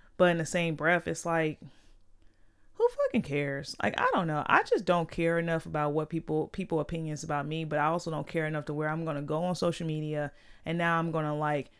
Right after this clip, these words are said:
rape this female over the coals. But for what? Like, I don't, I don't get it.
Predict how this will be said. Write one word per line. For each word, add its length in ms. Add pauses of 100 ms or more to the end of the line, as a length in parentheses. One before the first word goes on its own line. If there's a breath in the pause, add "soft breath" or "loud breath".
(220 soft breath)
rape 260
this 160
female 400
over 220
the 80
coals. 640 (680 soft breath)
But 240
for 400
what? 420 (540)
Like, 200
I 100
don't, 260 (100)
I 120
don't 180
get 140
it. 120